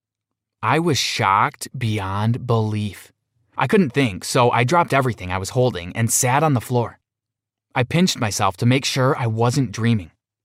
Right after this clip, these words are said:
It all made sense now. This is why they were being so nice to me. Emma calmly sat next to me. "It's fine. I forgive you, but I don't think I can be with you because this situation is too messy."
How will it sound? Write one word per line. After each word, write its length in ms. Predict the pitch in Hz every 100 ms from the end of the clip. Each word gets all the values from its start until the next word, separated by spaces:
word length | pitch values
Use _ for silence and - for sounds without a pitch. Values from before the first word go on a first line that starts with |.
| -
It 80 | 151
all 120 | 190
made 200 | 214 180
sense 280 | 196 190 -
now. 200 | 90 - _ _ _ _ -
This 200 | 208 254
is 120 | 185
why 300 | 123 101 123
they 140 | 151
were 120 | 139
being 220 | 127 139 123
so 300 | - 143 170
nice 280 | 131 175 -
to 80 |
me. 180 | 92 80 _ _ _ _
Emma 260 | 135 160 214
calmly 400 | - 135 160 175
sat 280 | 123 131 123
next 240 | 117 113
to 80 | 107
me. 160 | 85 _ _ _ _
"It's 200 | - 117
fine. 300 | 135 107 95 - _ -
I 120 | 170
forgive 340 | - 113 101 92
you, 140 | 90 -
but 180 | 113 - _
I 140 | 139 180
don't 220 | 202 131
think 220 | 135 151
I 100 | 139
can 160 | 120 113
be 160 | 120
with 260 | 117 123 -
you 80 | 90
because 280 | 107 139
this 120 | 147 165
situation 600 | 202 - 160 139 - -
is 180 | 127 -
too 240 | - 190
messy." 560 | 175 120 156 - -